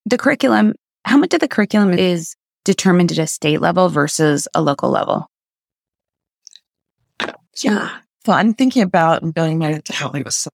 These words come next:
Speaker 2: memory on this. <laughs> The, like, when we went through the big curriculum change,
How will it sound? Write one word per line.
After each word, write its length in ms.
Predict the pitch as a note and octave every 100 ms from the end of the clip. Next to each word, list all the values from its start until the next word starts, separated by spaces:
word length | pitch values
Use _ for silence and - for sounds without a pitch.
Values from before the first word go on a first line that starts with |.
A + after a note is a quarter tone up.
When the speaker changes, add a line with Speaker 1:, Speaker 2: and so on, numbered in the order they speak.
| -
Speaker 2:
memory 280 | D3 D3 -
on 80 | -
this. 200 | F3+ G3+
<laughs> 400 | - B2 C3+ -
The, 400 | - C3 B3 G#3 -
like, 180 | A3 G3+
when 180 | A3 G3+
we 260 | A#3+ B3+
went 420 | B3+ - G#3 G3+ -
through 560 | - G3 F3 E3 D#3+
the 120 | D#3 D#3
big 420 | D#3+ D3+ D3+ - - _
curriculum 600 | - E3 D#3+ E3 D3 D3
change, 800 | D3 - D3+ C#3 C3+ - - -